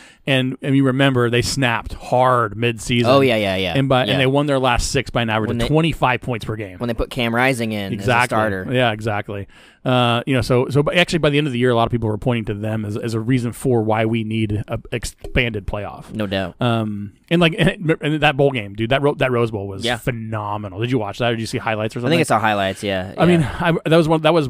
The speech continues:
Speaker 1: some of the most fun I've had watching a college football
Speaker 2: Yeah.
Speaker 1: game in a long time.
Speaker 2: Yeah.
Speaker 1: It was just back and forth. And, and I know co-, like, O-, Ohio State didn't have, like, their full strength, um, all their, all their players, but,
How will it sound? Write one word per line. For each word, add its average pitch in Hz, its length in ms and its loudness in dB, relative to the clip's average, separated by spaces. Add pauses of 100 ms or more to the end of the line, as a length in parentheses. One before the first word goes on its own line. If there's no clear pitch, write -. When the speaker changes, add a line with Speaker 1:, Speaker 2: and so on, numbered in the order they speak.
Speaker 1:
some 156 160 0
of 143 40 2
the 131 80 0
most 131 180 2
fun 120 140 -2
I've 113 100 0
had 107 140 0
watching 104 500 -6 (140)
a 120 80 -4
college 104 240 -2
football 101 280 -8 (120)
Speaker 2:
Yeah. 110 200 -2
Speaker 1:
game 101 120 -6
in 98 80 -8
a 92 40 -10
long 107 300 -2
time. 90 300 -8
Speaker 2:
Yeah. 101 180 0
Speaker 1:
It 147 40 4
was 143 140 2
just 123 200 -2
back 117 220 0
and 110 80 -6
forth. 120 180 0
And, 160 80 2
and 170 160 2
I 156 40 4
know 156 180 2
co-, - 200 -4
like, 135 160 0
O-, - 160 -2 (140)
Ohio 139 260 2
State 131 200 -2
didn't 117 120 -4
have, 117 160 0
like, 110 140 -4
their 104 120 -4
full 113 580 -4
strength, - 680 -12 (140)
um, 104 720 -6
all 120 100 0
their, 120 160 -2
all 117 140 -4
their 113 100 -2
players, 131 360 -2
but, 123 220 -2